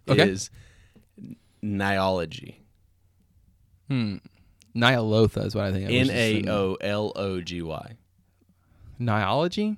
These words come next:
Speaker 2: Mm-hmm.
Speaker 1: Some, some, some kind of weird science where it's like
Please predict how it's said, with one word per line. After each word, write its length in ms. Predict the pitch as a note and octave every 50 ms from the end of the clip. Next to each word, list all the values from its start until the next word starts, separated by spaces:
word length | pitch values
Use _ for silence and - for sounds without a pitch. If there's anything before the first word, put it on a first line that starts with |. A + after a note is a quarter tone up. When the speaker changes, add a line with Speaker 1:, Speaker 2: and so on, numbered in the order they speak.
| - -
Speaker 2:
Mm-hmm. 500 | F2 F2 A2 C3+ - - _ - - -
Speaker 1:
Some, 200 | - - F3+ D#3+
some, 440 | - C3+ A2 F#2+ G2 G#2+ G2+ A2 A2
some 200 | - D#3 D3 C3+
kind 120 | C3+ A#2
of 120 | G#2 G2
weird 260 | G2 G#2 G2+ G2+ F#2+ -
science 580 | - F#2+ G2+ G2+ G#2 A2 - - - - - -
where 120 | A2 G#2+
it's 100 | G2+ -
like 280 | A2+ G#2+ G#2 - -